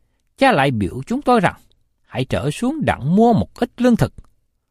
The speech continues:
Chúng tôi thưa lại rằng, không được, nhưng nếu em út đi theo cùng, thì mới trở xuống được. Bằng không, thì chúng tôi không thể ra mắt người đó. Kẻ tôi tới Chúa là cha tôi đáp rằng,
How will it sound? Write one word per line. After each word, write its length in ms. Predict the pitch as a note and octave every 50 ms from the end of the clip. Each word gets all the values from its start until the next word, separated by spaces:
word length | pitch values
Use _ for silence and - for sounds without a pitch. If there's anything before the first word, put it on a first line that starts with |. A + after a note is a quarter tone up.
| _ _ _ _ _ _ _ _ _
Chúng 220 | - E3 G#3+ B3+ B3+
tôi 300 | - G3+ G3 G3+ G3+ F#3+ -
thưa 220 | - - A3+ A3
lại 220 | F#3 G2+ E2 G#2+ A#2
rằng, 220 | - - - - _ _ _ _ _ _ _ _ _ _ _ _ _ _
không 280 | _ - A#3 A#3 G#3+ E3
được, 160 | G#2 E2 - - _ _ _ _ _ _ _ _ _ -
nhưng 320 | F#3+ A3 A#3 A3+ A3 G#3+
nếu 160 | A3 A#3+ D#4 - - _
em 200 | A3 A3+ G#3+ G#3
út 140 | A#3 C#4 - - _ _
đi 160 | G#3+ A#3+ B3
theo 220 | - - A#3+ A#3+ A3+
cùng, 240 | - - E3 G2 - - _ _ _ _ _ _
thì 200 | - - E3+ A2
mới 280 | D#2+ F2+ A2 C#3+ G3 B3
trở 280 | - - - - - B2+
xuống 260 | - - C4+ D#4+ C#4+
được. 140 | C3 - - - - _ _ _ _ _ _ _ _ _ _
Bằng 240 | B2+ C3+ D3 D3
không, 280 | - - - C4 C4 F3+ - - _ _ _ _ _
thì 140 | - G#2 D#2+ -
chúng 180 | - E3+ A3 A#3
tôi 240 | - A3 G#3+ A3 G#3
không 240 | - - A3+ G#3+ G3+
thể 300 | - - A3 A#3 C#4+ D#4+ A#3+ F3 -
ra 240 | - F#3+ F#3+ G3
mắt 180 | F#3+ G3+ A#3 - - -
người 200 | C#3 B2+ E2+ - -
đó. 160 | G#2 A2 - - _ _ _ _ _ _ _ _ _ _ _ _ _ _ _ _ _ _ _ _ _ _ _ _ _ _ -
Kẻ 120 | F#2+ - - - - _
tôi 180 | E3+ F3 E3+
tới 180 | - G3 A3 G#3+ -
Chúa 260 | - G3 G#3 A#3 C#4+ B3+
là 280 | C#3+ A#2+ C3 C3+ B2+ A#2+
cha 220 | - - G3+ G#3
tôi 200 | - - A3 A3
đáp 220 | G#3+ B3+ B3+ -
rằng, 140 | - D3 G#2+